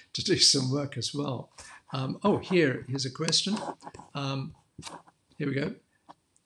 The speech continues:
How much c-, can bend the fiber before you have issues with the light? Okay, great question. Um, there's a very simple answer to that, and typically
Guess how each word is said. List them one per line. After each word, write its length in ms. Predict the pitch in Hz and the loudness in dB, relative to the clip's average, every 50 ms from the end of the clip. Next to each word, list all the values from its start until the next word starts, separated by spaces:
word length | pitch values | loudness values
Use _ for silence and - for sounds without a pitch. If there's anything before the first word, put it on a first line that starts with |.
| _ | _
How 100 | - 170 | -4 -2
much 260 | 175 202 - - - - | -2 0 2 0 0 -2
c-, 1080 | - - 127 - - - _ _ _ - _ _ _ _ _ _ _ _ - 233 226 - _ _ _ _ - - | -2 -12 -14 -16 -16 -20 _ _ _ -20 _ _ _ _ _ _ _ _ -20 -18 -18 -20 _ _ _ _ -16 -8
can 200 | - 160 143 139 | -4 -2 -2 0
bend 360 | 135 165 160 165 170 165 160 | 2 2 2 2 2 0 -2
the 120 | 160 160 139 | -2 -6 -6
fiber 360 | - 175 156 147 143 135 143 | -4 -2 -2 0 0 -2 -4
before 420 | 139 - - 160 147 147 147 147 | -6 -2 0 2 4 4 4 2
you 120 | 160 156 127 | 0 0 -2
have 240 | 127 135 127 - - - | -2 -2 -4 -6 -4 0
issues 420 | 156 143 - - 139 131 127 - | 2 2 2 2 2 0 0 -2
with 100 | 143 131 | -4 -4
the 60 | 135 | -4
light? 300 | 127 123 117 113 - - - | -4 -4 -4 -6 -8 -10 -12
Okay, 220 | 151 139 - 139 123 | -14 -12 -12 -12 -12
great 320 | 120 131 156 160 175 - | -6 -2 -2 -2 -2 -4
question. 480 | - - 147 123 123 - - 151 160 - - - - - - _ _ - | -6 -10 -8 -6 -6 -6 -6 -6 -10 -12 -16 -20 -20 -20 -20 _ _ -6
Um, 320 | 143 139 139 139 143 143 - - - - - - - | -4 -2 -2 -2 -4 -6 -10 -16 -20 -20 -8 0 0
there's 140 | 170 156 | 2 2
a 60 | 151 147 | 2 0
very 240 | 147 233 285 202 | 2 4 4 6
simple 400 | 147 - - 175 143 - - 151 | 6 6 4 2 0 -4 -6 -6
answer 320 | 147 156 139 - - - 135 | -4 -2 -2 -2 0 0 -2
to 80 | 139 | -2
that, 260 | 143 143 151 - - - - | -2 -4 -6 -8 -10 -10 -6
and 200 | 131 139 139 - | -6 -6 -2 2
typically 640 | - 226 214 202 143 143 143 139 139 170 - - | 2 2 2 2 2 4 6 6 6 4 0 -6